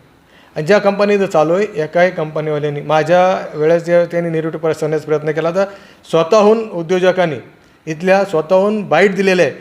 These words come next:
की, "राजू शिंदेमुळे आम्ही सुरक्षित आहे, राजू शिंदेमुळे." एकही,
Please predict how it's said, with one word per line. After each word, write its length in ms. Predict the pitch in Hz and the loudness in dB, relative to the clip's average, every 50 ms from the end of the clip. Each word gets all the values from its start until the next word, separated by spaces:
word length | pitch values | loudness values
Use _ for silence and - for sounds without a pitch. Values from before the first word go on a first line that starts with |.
| - - - - | -18 -14 -8 -4
की, 60 | 147 | -2
"राजू 240 | 139 147 156 180 185 | -2 -2 -2 -2 -6
शिंदेमुळे 440 | - 160 151 156 165 170 170 175 | -8 -10 -8 -6 -4 -4 -2 -2
आम्ही 160 | 170 151 160 143 | -2 -4 -4 -6
सुरक्षित 380 | - 143 143 147 143 - 175 151 | -4 -2 -2 -2 -2 -2 -4 -4
आहे, 200 | 160 - - - | -4 -4 -4 -2
राजू 180 | 139 143 151 156 | 0 0 0 0
शिंदेमुळे." 360 | 143 147 151 156 156 160 165 - - - - - - - 156 | -2 -4 -4 -4 -2 -4 -4 -8 -10 -20 -20 -14 -6 -2 0
एकही, 460 | 170 175 180 202 214 214 226 233 226 | 0 0 2 4 6 6 6 6 4